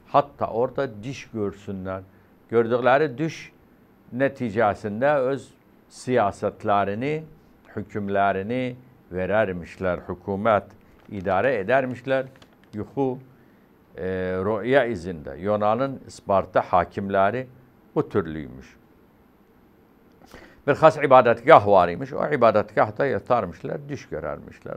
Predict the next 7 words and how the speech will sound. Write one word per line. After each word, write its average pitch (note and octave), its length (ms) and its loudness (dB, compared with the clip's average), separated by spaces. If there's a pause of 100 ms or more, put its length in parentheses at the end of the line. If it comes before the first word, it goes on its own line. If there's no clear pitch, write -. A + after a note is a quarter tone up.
Tabii, D3+ 400 -4 (480)
e, G2+ 720 0 (220)
ulema B2 320 4
nefsaniyin, A2 800 -2
psikoloji, G#2 920 -2
psikoloji G2+ 880 -4 (440)
bilginler, G2+ 560 -4